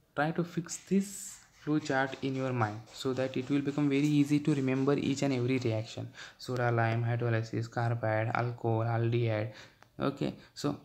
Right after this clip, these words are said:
all these reactions are placed in a one diagram, so it will become very easy, okay, for you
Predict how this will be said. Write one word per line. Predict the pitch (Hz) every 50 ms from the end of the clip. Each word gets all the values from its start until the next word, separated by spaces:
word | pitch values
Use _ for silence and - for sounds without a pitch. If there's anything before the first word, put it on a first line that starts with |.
| - _ -
all | - 123 127 131 143 151 151
these | 143 147 156 160 151 143
reactions | 135 135 131 127 123 120 120 - - 123 117 117 117 - - - - - - - - - - - - - - - - - - - - - - - - - - - -
are | - 127 123
placed | - - 147 156 151 151 -
in | 151 139 139 135
a | 139 139
one | 135 127 127 131 151 165 170 - - - _ _ _ _ _ _ _ _ _ _ _ -
diagram, | - 117 110 110 110 113 - 113 - - _ _ _ _ _ _ _ _ _
so | - -
it | 131 120 -
will | 151 156
become | 147 147 147 - 160 156 147
very | 147 156 160 180 - -
easy, | - 170 165 147 - - 120 117 - - _ _ _ _ _ _ _ _ _ _ _ _ _ _ _ - -
okay, | 127 123 123 151 143 123 117 - - _ _ _ _ _ _ -
for | 127 123 123 123 131 127
you | 120 120 123 147 151 135 123 127